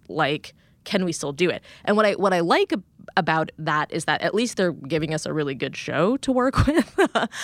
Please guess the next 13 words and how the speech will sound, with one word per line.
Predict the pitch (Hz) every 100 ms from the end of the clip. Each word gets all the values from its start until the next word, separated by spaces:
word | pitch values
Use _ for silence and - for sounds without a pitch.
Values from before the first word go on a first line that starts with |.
| 240 -
Um, | 208 196 226 185 185 - - _
and, | 208 196 -
and | 190 175
maybe | 180 170 165
that, | 151 -
that | 156 160
will, | 160 151 151 -
that | 143
will | 156
pay | - 135
off | 127 220
for | - 180
them. | 151 151 147 156